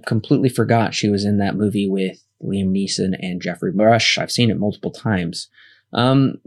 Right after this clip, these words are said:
she's mostly in romances and dramas. She was in the nineteen ninety-four Little Women, which I just picked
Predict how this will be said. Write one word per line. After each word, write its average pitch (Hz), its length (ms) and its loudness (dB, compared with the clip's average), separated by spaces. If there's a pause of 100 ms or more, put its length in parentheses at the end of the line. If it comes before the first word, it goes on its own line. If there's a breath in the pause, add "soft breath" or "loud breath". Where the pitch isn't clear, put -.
she's 190 480 4
mostly 226 600 6
in 185 120 6
romances 139 600 6
and 107 140 4
dramas. 120 840 4
She - 260 2
was 127 280 4
in 123 80 6
the 120 60 6
nineteen 110 360 2
ninety-four 101 520 0
Little 95 220 0
Women, 123 480 4
which - 280 -6
I 92 180 -10
just - 420 -2
picked - 340 -8